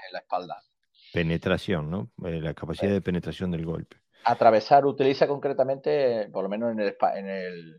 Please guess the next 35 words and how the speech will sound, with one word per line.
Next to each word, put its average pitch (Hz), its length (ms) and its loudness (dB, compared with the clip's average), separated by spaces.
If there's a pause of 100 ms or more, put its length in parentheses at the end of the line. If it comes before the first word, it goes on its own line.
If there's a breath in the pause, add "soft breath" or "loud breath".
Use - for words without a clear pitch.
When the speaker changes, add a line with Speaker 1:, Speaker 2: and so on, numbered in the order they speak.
(140)
Speaker 1:
la 87 80 -8
Speaker 2:
Ujú. - 20 -8
Speaker 1:
traducción 110 320 -10
que 110 100 -4
yo 104 60 -2
he 101 40 0
hecho 101 140 -4
al 110 60 0
español, 110 440 -4 (540 soft breath)
habla 113 220 4
de 113 80 6
atravesar. 95 520 0 (320)
O - 40 -20
sea, 90 320 -8
eh, 85 160 -10 (140)
le, 92 120 -12 (220)
eh, 101 180 -8
y 107 180 -4
el 95 180 -4
sable 104 480 0
atraviesa, 104 580 -4
¿eh? 123 100 -6
O 117 40 -10
sea, 92 280 -4
creo 107 240 -2
que 107 100 0
ahí 104 120 0
tiene 98 160 -8
mucha 101 220 -8
relación 87 400 -10
de 78 80 -10
lo 80 80 -12
que 82 60 -12
está - 140 -14
hablando. 104 240 -14